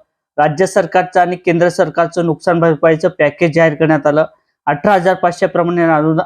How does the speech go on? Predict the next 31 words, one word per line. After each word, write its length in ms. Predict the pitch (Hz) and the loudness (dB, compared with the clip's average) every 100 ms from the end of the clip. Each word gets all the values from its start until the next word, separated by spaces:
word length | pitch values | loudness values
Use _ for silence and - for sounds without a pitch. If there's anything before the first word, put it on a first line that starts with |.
| 180 | 0
अनुदान 360 | 175 175 185 | 2 2 2
दिलं 220 | 170 165 | 2 2
जाईल 220 | 165 170 - _ _ _ | 2 0 -2 _ _ _
अशी 260 | 151 160 220 | -4 -2 -2
सुद्धा 280 | - 185 196 | -2 0 0
माहिती 320 | 190 156 165 | 2 0 0
देण्यात 360 | 156 151 131 131 | -2 0 -2 -4
आली. 140 | 127 - _ _ 170 | -8 -10 _ _ -2
परंतु 240 | 196 196 | -2 2
अनेक 280 | 170 190 202 | 2 0 0
शेतकऱ्यांच्या 480 | 196 190 190 185 180 | -2 -2 -2 -2 -4
खात्यावर 260 | 180 180 175 | -4 -2 -2
हे 60 | |
पैसे 360 | 165 165 160 180 | -2 -2 -2 0
जमा 260 | 165 165 | 2 2
झालेले 340 | 156 156 160 165 | 2 2 2 2
आहेत. 140 | 156 | 0
दिवाळीपूर्वी 520 | 156 165 170 165 165 | 0 2 0 0 0
काही 180 | 165 170 | 0 -2
शेतकऱ्यांच्या 500 | 160 147 - 165 165 165 | -2 -4 -2 -4 -4 -4
खात्यावर 260 | 160 165 | -4 0
हे 60 | 160 | -2
पैसे 320 | 156 151 170 | 0 -2 0
जमा 220 | 151 156 | 2 2
झालेले 280 | 143 143 151 | 2 2 2
आहेत, 120 | 185 - _ _ _ _ | 0 -2 _ _ _ _
तर 80 | 202 | 0
उर्वरित 400 | 208 185 185 214 | 2 4 4 2
शेतकऱ्यात 380 | 214 220 - 202 | 0 -6 -2 -4
सुद्धा 320 | - 165 185 | -4 -6 -4
काही 240 | 196 185 | -2 -2